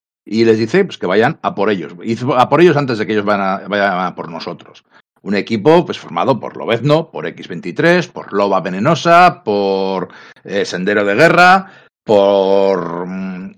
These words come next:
el Desvanecedor. Recuperan al Desvanecedor, un personaje clásico de la franquicia, un poco remozado para que vaya un rollo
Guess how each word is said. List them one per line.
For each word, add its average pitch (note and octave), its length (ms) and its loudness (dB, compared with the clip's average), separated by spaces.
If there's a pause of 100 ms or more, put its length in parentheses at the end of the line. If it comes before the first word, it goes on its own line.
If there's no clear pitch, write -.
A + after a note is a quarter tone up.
el A2+ 220 0
Desvanecedor. G#2 640 2
Recuperan A2 400 0
al G2+ 120 0
Desvanecedor, F#2+ 520 0
un C3 100 2
personaje G2 400 -4
clásico G2+ 360 -4
de F#2+ 60 0
la - 60 -2
franquicia, A2+ 340 -4
un F#2+ 60 -4
poco F#2 200 -6
remozado A2+ 720 2
para G2+ 180 0
que G#2+ 120 -4
vaya A2+ 240 2
un G#2 100 -4
rollo A2+ 420 0